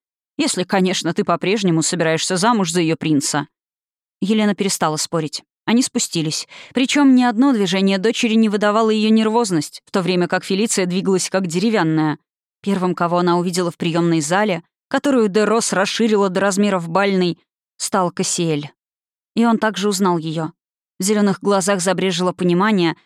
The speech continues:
и злорадства. Пресветлый герцог поверил, что получил над ними власть или вот-вот её обретёт. Слева от него стояла глава Алого дома Ариэль,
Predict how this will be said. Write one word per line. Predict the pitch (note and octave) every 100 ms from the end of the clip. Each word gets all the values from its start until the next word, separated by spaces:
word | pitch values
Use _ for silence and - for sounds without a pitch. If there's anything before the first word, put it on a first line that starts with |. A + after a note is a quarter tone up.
| _ _ -
и |
злорадства. | E3+ F3+ F3+ F3+ C#3+ - - C#3+ D3 _ _ _ _ _
Пресветлый | A3+ A#3 A#3+ C4 G3+
герцог | F#3 G3+ - A3
поверил, | - F#3 F3+ G#3+ F#3+ C#3+
что | - F3
получил | F3 F3+ - F#3
над | F#3 E3+
ними | F#3 F3+
власть | E3+ F3+ G#3 - -
или | G#3+
вот-вот | G3 - A3+ A3
её | G#3
обретёт. | G#3 G#3 - G3+ D#3+ - _ _ _ _
Слева | - B3 G#3+
от | F3+
него | F3+ F3
стояла | F3 F3 F3 F3+
глава | E3+ F3+ E3+ F3+
Алого | - F3 E3+
дома | E3+ F3 E3+
Ариэль, | D#3+ E3 G3